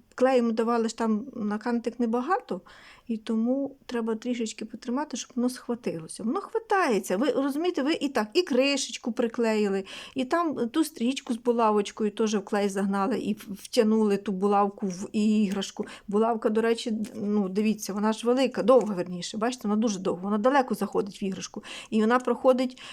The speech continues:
е, цю дорогу, е, через клей, то вона ще за, за собою тягне клей, то вона вже зафіксовується. Ну,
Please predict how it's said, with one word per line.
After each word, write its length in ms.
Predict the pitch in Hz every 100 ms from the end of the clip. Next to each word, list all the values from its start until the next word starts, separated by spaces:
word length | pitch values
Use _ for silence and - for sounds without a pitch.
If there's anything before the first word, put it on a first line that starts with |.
| -
е, 680 | 208 208 214 202 214 214 214 202
цю 120 | 247
дорогу, 560 | 220 226 233 262 254 254 - -
е, 140 | - 240 - -
через 340 | - 240 240 247
клей, 440 | - 262 214 185 -
то 80 |
вона 200 | 208 208
ще 140 | 233 226
за, 120 | 226 220 -
за 140 | 220
собою 400 | 214 220 226 247
тягне 320 | 226 240 233
клей, 260 | 226 240 196
то 120 | 196
вона 260 | 196 226 233 - - -
вже 460 | 180 208 269 262 135 120
зафіксовується. 1040 | 214 202 226 214 - 226 185 180 185 - 196
Ну, 460 | 254 285 294 277